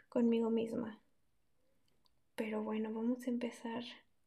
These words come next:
a organizar mis ideas para, para yo poder decir esto de una manera linda y que se entienda más que nada, ¿no?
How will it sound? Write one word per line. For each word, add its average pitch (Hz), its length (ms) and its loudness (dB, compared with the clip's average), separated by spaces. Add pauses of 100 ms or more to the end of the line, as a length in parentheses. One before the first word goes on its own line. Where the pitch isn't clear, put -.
(640)
a - 60 -6
organizar 226 540 -4
mis 240 240 -4
ideas 247 400 -4
para, - 500 -6 (840)
para 370 180 4
yo 294 160 10
poder 233 300 6
decir 220 320 0
esto 220 240 -2
de 226 80 2
una 226 120 2
manera 214 320 2
linda 214 460 4 (640)
y 285 80 -2
que 311 120 2
se 320 80 2
entienda 294 380 6
más 294 160 6
que 285 120 4
nada, 247 220 6
¿no? 220 300 2